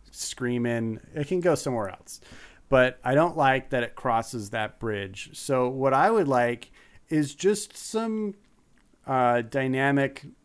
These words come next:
uh, prop work. Like, I just want to see, like, a train from the era of the twenties or thirties just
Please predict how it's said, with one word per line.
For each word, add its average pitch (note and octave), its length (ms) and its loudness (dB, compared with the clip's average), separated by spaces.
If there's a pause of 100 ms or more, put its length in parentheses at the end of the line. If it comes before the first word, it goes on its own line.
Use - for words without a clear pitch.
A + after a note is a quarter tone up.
uh, A2 400 -2
prop A#2 500 0
work. - 420 -8 (540)
Like, B2 340 -4
I D3 140 4
just F3+ 200 -2
want F3 200 4
to D3+ 60 -6
see, D3 420 2
like, B2+ 400 -2 (160)
a B2+ 60 -10
train D3+ 840 -2
from D3+ 500 -2
the E3+ 220 -2
era C3+ 440 2
of B2 120 -8
the A2+ 80 -8
twenties B2+ 440 -2
or D#3 60 -2
thirties A#2 540 0 (320)
just C3+ 300 -2